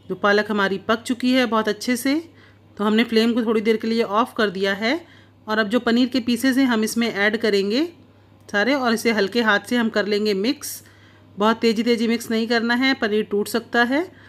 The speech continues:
तो आप इसे आराम से पनीर को इसमें मिक्स कर लें। और अब हम इसमें डालेंगे हमारा लास्ट इंग्रेडिएंट और सबसे ज़रूरी इंग्रेडिएंट, यानी कि फ्रेश क्रीम।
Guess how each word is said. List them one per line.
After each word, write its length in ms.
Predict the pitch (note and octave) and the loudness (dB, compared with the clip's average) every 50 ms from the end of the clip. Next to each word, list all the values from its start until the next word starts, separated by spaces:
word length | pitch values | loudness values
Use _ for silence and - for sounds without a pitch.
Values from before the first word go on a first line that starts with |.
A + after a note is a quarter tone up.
| - - - - - - | -20 -20 -20 -20 -10 -4
तो 60 | G#3 | -2
आप 120 | G#3 G3+ G#3+ | -2 -2 -2
इसे 160 | A3 B3+ A3+ | 0 2 4
आराम 360 | G#3+ G3+ G3+ G3+ G#3+ A3 A#3 | 4 4 4 4 2 2 0
से 300 | A#3 - B3 C4 E4+ F#4+ - _ _ _ - | -2 -2 -2 -2 -2 -2 -6 _ _ _ -6
पनीर 240 | A3 G#3+ G#3+ G#3+ G#3 | -4 -2 -2 -2 -2
को 140 | G#3 A3 G#3 | 2 2 2
इसमें 280 | G#3 G3+ G#3 G#3+ G3+ | 2 2 0 -2 -2
मिक्स 240 | F#3+ G3 G#3 G#3 - | 0 0 -2 -4 -6
कर 200 | - - B3 A#3 | -4 -2 0 0
लें। 200 | B3 B3+ D4 F4 E4+ - - - - - - - _ - - | 2 2 2 0 0 -4 -20 -20 -20 -20 -20 -20 _ -10 -4
और 120 | G#3 A3 | -2 0
अब 160 | A#3 A#3+ A#3 C4 | 2 2 4 4
हम 140 | C4+ B3 | 4 4
इसमें 260 | A#3+ A#3 - A#3 A#3 A3 | 4 2 0 0 2 2
डालेंगे 400 | G#3 G3+ G3+ G3+ G#3 G#3+ A#3+ C4 | 2 2 2 2 0 0 0 0
हमारा 420 | A3 A3+ G3+ G3 F#3+ F#3+ G3 G#3+ A3 A3 | 0 0 -2 -2 -2 0 0 0 0 -2
लास्ट 560 | G3+ F#3+ F3+ F3 E3+ F#3 G3 G#3 - - A3 | -2 -4 -2 0 0 0 0 -2 -4 -6 -4
इंग्रेडिएंट 680 | G#3+ G#3 G3 F3 E3 F3+ F3+ D#3 F3 F#3+ F3+ F3 E3+ - - - | -4 -2 -2 -2 -2 -2 -2 0 0 -2 -2 -2 -4 -10 -8 -8
और 80 | G#3+ | -6
सबसे 500 | G#3+ - - B3+ A#3+ B3 - - C#4+ C#4+ C4 | -6 -4 -4 -4 -4 -4 -2 -2 0 2 2
ज़रूरी 460 | G#3 G#3+ G#3 G3+ G#3 G3+ G3+ A3 G#3+ | 2 2 4 4 4 4 4 4 2
इंग्रेडिएंट, 540 | G3+ F#3+ F3+ F3+ F3+ E3+ F3 G3+ B3 D#4+ F4 - - - - - - - - - - | 0 0 0 -2 -2 0 0 0 0 0 -2 -4 -10 -20 -20 -20 -20 -20 -14 -4 -2
यानी 320 | G3+ G3+ G3+ G#3 A#3 C#4 | 0 2 2 4 4 2
कि 240 | D4 - - C4 D#4+ | 2 2 2 2 2
फ्रेश 480 | F#4 - - A#3 A#3 C4+ E4 E4 - - - - | 2 0 2 4 4 4 4 2 -2 -8 -8 -4
क्रीम। 380 | - A3+ A3 G#3 F#3+ F3 D#3 | 0 0 2 2 2 0 -2